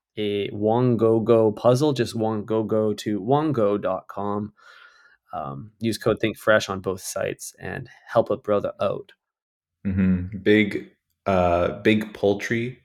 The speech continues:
Speaker 2: will lead you to believe that breakfast is the best and most important meal of the day.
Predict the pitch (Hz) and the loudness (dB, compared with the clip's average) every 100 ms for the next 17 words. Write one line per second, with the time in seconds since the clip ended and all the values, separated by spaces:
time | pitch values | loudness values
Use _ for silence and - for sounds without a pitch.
0 | _ 101 95 95 95 107 104 87 92 92 | _ 4 4 4 2 2 2 2 2 2
1 | 92 90 - 80 92 - 101 - - 87 | 2 2 2 0 -2 0 0 0 -6 -6
2 | 87 73 82 92 - - _ _ - 90 | -6 0 0 0 -6 -14 _ _ -8 -4
3 | 85 87 87 82 80 90 90 80 80 80 | -4 -4 -6 0 0 2 0 -2 -2 -2
4 | 73 104 117 | 2 2 2